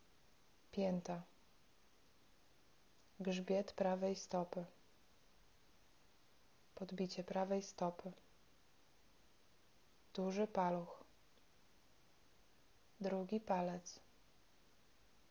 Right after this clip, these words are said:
Trzeci palec stopy. Czwarty palec stopy.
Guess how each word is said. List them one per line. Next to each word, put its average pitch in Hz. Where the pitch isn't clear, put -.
Trzeci 190
palec 202
stopy. -
Czwarty 196
palec 190
stopy. 175